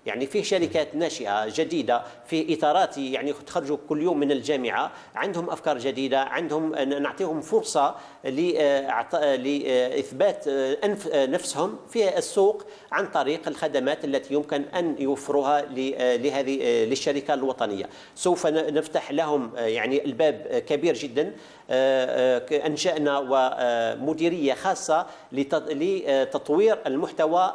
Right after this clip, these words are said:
ومرافقة المحتوى المحلي، يعني كل الشركات المهتمة لتقديم خدماتها ومشاريعها لسوناتراك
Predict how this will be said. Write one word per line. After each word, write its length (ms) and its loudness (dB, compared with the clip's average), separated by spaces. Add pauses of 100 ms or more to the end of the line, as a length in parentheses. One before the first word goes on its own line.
ومرافقة 680 0
المحتوى 420 -2
المحلي، 440 -6
يعني 200 -2
كل 160 -4
الشركات 440 -2 (400)
المهتمة 720 0 (280)
لتقديم 640 -2
خدماتها 840 0
ومشاريعها 680 0
لسوناتراك 560 -2